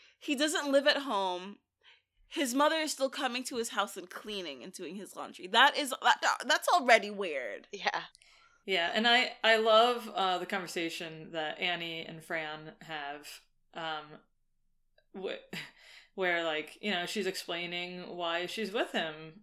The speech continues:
Speaker 3: and, like, basically, like, her self-esteem is, like, so low, she thinks, like,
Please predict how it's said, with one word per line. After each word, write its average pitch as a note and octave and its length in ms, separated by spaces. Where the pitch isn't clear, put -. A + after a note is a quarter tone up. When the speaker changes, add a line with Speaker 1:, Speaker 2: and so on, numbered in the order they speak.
Speaker 3:
and, E3+ 540
like, E3+ 240
basically, G3 360
like, - 300
her G#3+ 160
self-esteem F#3 960
is, D#3+ 160
like, D3+ 260
so F3 300
low, D3 560
she D#3+ 140
thinks, D#3 300
like, C#3+ 180